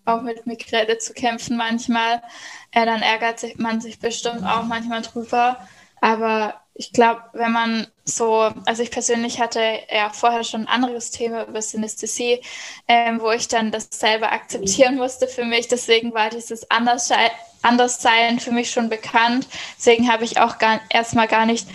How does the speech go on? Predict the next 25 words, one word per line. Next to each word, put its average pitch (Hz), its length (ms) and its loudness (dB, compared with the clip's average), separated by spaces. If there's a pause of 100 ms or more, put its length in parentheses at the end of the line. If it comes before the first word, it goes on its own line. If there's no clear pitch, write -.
(260)
sozusagen 226 540 2
dagegen 226 440 0
angekämpft. 247 560 0
Ich - 140 -10
war 214 160 2
auch - 80 -16
gar 220 160 4
nicht 220 180 -4
so 214 240 0 (140)
wütend, 254 500 0
wie 233 100 -2
man 226 180 2
vielleicht 220 460 0
erstmal 220 440 -4
ist. 247 340 -2 (200)
Aber 233 280 4
ich - 160 -2
hab - 200 -2
dann 240 200 2
mir 247 120 -2
schon 254 240 0
so 247 100 -4
viele 247 300 -2
Gedanken 247 420 0
gemacht, 240 420 0